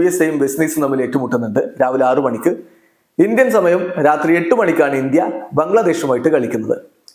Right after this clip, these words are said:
ജൂൺ ഇരുപത്തിമൂന്നിന് രാവിലെ ആറ് മണിക്ക് അഫ്ഗാൻ ഓസ്ട്രേലിയയുമായിട്ട് കളിക്കുന്നു. അന്ന് രാത്രി ഇന്ത്യൻ സമയം എട്ട് മണിക്ക് യു എസ് എ ഇംഗ്ലണ്ടുമായിട്ട് കളിക്കുന്നു. ജൂൺ ഇരുപത്തിനാലിന്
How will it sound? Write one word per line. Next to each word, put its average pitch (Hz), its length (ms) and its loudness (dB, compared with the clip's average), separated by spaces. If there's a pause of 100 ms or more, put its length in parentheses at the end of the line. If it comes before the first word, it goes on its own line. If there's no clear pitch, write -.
(120)
ജൂൺ 170 160 4
ഇരുപത്തിമൂന്നിന് 208 1160 0 (320)
രാവിലെ 160 300 2
ആറ് 160 140 2
മണിക്ക് 175 480 0 (140)
അഫ്ഗാൻ 165 400 0
ഓസ്ട്രേലിയയുമായിട്ട് 190 680 0
കളിക്കുന്നു. 139 540 -2 (220)
അന്ന് 156 520 0
രാത്രി 196 300 4
ഇന്ത്യൻ 180 220 0
സമയം 165 240 0
എട്ട് 151 160 0
മണിക്ക് 175 480 0
യു 175 160 4
എസ് 180 200 2
എ - 200 -4
ഇംഗ്ലണ്ടുമായിട്ട് 180 600 2
കളിക്കുന്നു. 120 420 -4 (880)
ജൂൺ 147 140 4
ഇരുപത്തിനാലിന് 165 1120 2